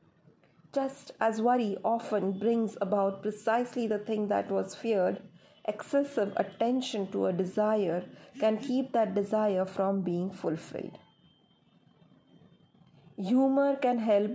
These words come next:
break negative cycles and reduce anxiety. We all have the capacity to do noble or terrible things.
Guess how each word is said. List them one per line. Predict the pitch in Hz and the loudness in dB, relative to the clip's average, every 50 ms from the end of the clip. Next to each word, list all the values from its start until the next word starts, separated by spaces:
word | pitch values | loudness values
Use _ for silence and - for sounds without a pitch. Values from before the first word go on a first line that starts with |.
| 214 202 | -4 -2
break | 196 190 202 190 185 190 - | 2 2 2 2 2 0 0
negative | 208 196 196 208 202 202 208 202 196 | 0 0 2 0 0 0 -2 -4 -2
cycles | - - 196 175 175 170 - 190 180 180 180 - - | -2 -2 0 0 -2 -2 -2 -2 -2 -2 -2 -4 -2
and | - 185 180 175 180 | -2 0 0 0 0
reduce | 190 170 175 175 175 180 180 185 - - | 0 0 0 0 0 0 0 -2 -2 -4
anxiety. | 175 165 160 160 160 - - - - - - - - - _ _ _ _ _ _ _ _ _ _ _ _ _ _ _ _ _ _ _ _ _ _ _ _ _ _ _ _ _ _ _ _ _ _ - _ _ _ _ _ - - - _ | -4 -4 -2 -2 -2 -2 -2 -2 -4 -8 -14 -20 -20 -20 _ _ _ _ _ _ _ _ _ _ _ _ _ _ _ _ _ _ _ _ _ _ _ _ _ _ _ _ _ _ _ _ _ _ -20 _ _ _ _ _ -20 -20 -20 _
We | - 196 226 220 - - | -6 -4 -4 -4 0 2
all | - 226 240 254 269 277 294 311 320 | 2 4 4 4 4 4 4 2 2
have | 285 277 240 240 240 | 2 2 2 2 2
the | 240 240 | 0 -2
capacity | - 220 - - 208 208 202 202 - 190 196 208 214 214 | -2 -2 0 0 0 0 0 -2 -6 -6 -4 -2 -2 -2
to | 214 - 208 | -2 -2 -2
do | 196 175 196 196 202 | 0 0 0 0 0
noble | 202 196 196 196 202 208 196 202 214 220 - - | 0 0 2 2 2 2 2 2 0 0 0 -2
or | 202 196 196 202 | -2 0 -2 -2
terrible | 196 196 190 180 175 170 160 170 170 156 | -2 0 0 2 2 2 0 0 0 -2
things. | 160 - 185 - - - - - - - - - | -4 -6 -8 -8 -10 -12 -12 -16 -18 -18 -20 -20